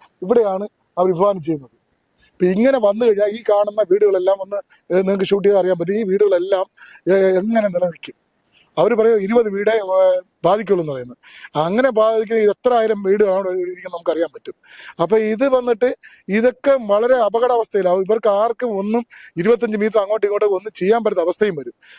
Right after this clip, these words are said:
വലിയ ആശങ്കയാണ് ഈ ജനം. പിന്നെ രണ്ടായിട്ട് ഇവര് കീറി മുറിക്കപ്പെടും. കാര്യം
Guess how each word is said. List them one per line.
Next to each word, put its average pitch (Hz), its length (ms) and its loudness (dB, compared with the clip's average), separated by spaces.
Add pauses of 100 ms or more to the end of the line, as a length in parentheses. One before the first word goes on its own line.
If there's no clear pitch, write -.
(120)
വലിയ 233 300 2
ആശങ്കയാണ് 214 640 0
ഈ 220 60 -6
ജനം. 196 280 -2 (340)
പിന്നെ 202 180 0
രണ്ടായിട്ട് 240 560 0
ഇവര് 226 320 0 (120)
കീറി 247 120 -2
മുറിക്കപ്പെടും. 202 500 -4 (340)
കാര്യം 196 240 0